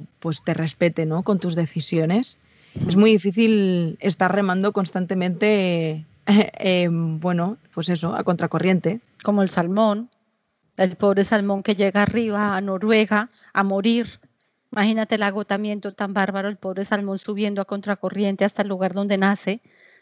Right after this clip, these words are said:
Speaker 2: para desovar y morir ahí en el acto. Y, y, y mira por dónde, Yaisa, cuando, cuando nosotros hacemos algo a contracorriente del sistema social,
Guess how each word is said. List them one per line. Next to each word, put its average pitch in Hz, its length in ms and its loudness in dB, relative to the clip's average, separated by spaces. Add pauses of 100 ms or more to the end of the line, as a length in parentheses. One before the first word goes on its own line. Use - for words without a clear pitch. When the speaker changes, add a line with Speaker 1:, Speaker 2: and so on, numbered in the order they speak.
Speaker 2:
para 190 260 6
desovar 190 480 2
y 208 60 -2
morir 202 380 -4
ahí 190 280 -4
en 185 120 -8
el 185 120 -4
acto. 170 360 -8 (1080)
Y, 247 240 0
y, 233 280 2
y 233 120 2
mira 220 200 4
por 220 120 -2
dónde, 175 260 -2
Yaisa, 165 360 -2
cuando, 180 320 -2
cuando 180 500 -2
nosotros 190 540 -2
hacemos 185 420 0
algo 208 220 2
a 208 60 0
contracorriente 190 920 -4
del 208 200 0
sistema 208 680 0
social, 180 800 -2